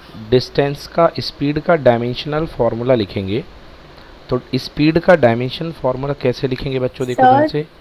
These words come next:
Speaker 1: हाँ, बोल, बोलो बेटा।
Speaker 2: Sir, आपकी आवाज़ बहुत lag कर रही है।
Speaker 1: हम्म, हम्म, हम्म, हम्म, हम्म।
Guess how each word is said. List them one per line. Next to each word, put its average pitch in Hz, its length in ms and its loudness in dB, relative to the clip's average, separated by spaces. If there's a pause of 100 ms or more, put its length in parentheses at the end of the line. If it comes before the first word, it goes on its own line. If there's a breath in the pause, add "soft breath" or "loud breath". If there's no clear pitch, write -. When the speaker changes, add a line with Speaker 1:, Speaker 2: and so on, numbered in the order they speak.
(280)
Speaker 1:
हाँ, 135 180 -2
बोल, 143 140 0
बोलो 151 220 4
बेटा। 135 280 2 (1400)
Speaker 2:
Sir, 262 220 0
आपकी 262 300 2
आवाज़ 254 340 2
बहुत 254 360 -2
lag 247 320 -4
कर 226 100 -8
रही 226 180 -6
है। 220 140 -6
Speaker 1:
हम्म, 123 1800 -6 (960)
हम्म, 117 240 -10
हम्म, 120 400 -10
हम्म, 117 220 -10
हम्म। 123 340 -8